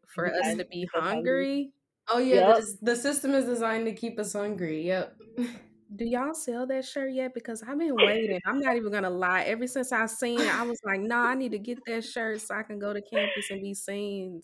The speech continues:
Speaker 1: and, and offend people." But
Speaker 3: Um, it's actually, you know, so we have, like, some of our tees, um, that we posted. So, like, our Black Girls Green Thumb t-shirt is,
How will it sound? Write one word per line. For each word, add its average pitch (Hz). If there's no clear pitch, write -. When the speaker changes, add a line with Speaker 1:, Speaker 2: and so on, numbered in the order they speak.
Speaker 1:
and, -
and 698
offend -
people." 165
But 214
Speaker 3:
Um, 226
it's 453
actually, 302
you 269
know, 330
so 269
we 320
have, 381
like, 254
some 240
of 247
our 202
tees, 180
um, 185
that 175
we 196
posted. 190
So, 196
like, 185
our 175
Black 220
Girls 220
Green 196
Thumb 185
t-shirt 180
is, 175